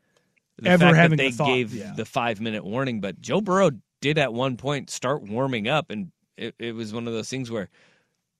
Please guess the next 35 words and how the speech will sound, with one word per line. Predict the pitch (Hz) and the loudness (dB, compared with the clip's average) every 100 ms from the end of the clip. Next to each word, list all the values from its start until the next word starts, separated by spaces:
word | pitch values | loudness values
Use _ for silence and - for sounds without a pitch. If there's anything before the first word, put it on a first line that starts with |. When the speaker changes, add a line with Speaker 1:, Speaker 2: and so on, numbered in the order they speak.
| _ _ _ - - _ _ _ - 113 | _ _ _ -20 -20 _ _ _ -20 -4
Speaker 1:
the, | 147 175 - - _ _ _ _ _ _ - - | -2 -2 -6 -20 _ _ _ _ _ _ -20 -18
that's | 127 160 - - | -10 -8 -8 -6
the | 180 | -4
way | 156 135 160 | -4 -2 -2
that | 160 - | -2 -6
the | |
f-, | 143 - | -12 -12
game | 131 160 | -6 -2
has | 160 151 131 | -2 -4 -4
been | 143 156 | -4 -4
played. | - - 131 277 247 | -6 -8 -6 -6 -4
Speaker 2:
Mm-hmm. | 160 175 | -4 -4
Speaker 1:
I | - _ _ _ _ - | -6 _ _ _ _ 0
mean, | 170 151 - - | 0 -2 -8 -8
before, | 151 156 147 247 - | -6 -4 -2 -2 -2
I | 139 | -4
mean, | 143 | -2
it | 147 175 | -2 2
is | 208 165 | 2 2
a | 160 147 | 0 0
m-, | 123 - 135 127 - | -2 -8 -10 -10 -10
move | - 123 147 180 | -8 -4 -2 -2
the | 156 | -2
drill | 143 147 156 151 | -2 0 0 0
game. | 135 190 262 196 _ _ _ | -2 -4 -4 -10 _ _ _
Remember, | - - - 156 | -10 -6 -6 -4
like, | 147 151 - | -4 -4 -6
we | - 143 | -10 -8
played | 156 156 156 | -4 -2 0
at, | 151 151 | 0 0
uh, | 147 143 143 - _ _ _ _ _ - | 0 0 -2 -6 _ _ _ _ _ -8
Azusa | 117 143 165 | -4 -4 -6
Pacific | 165 - 208 240 | -6 -6 -6 -6
one | 143 120 | -6 -6
time, | 107 98 87 | -4 -6 -8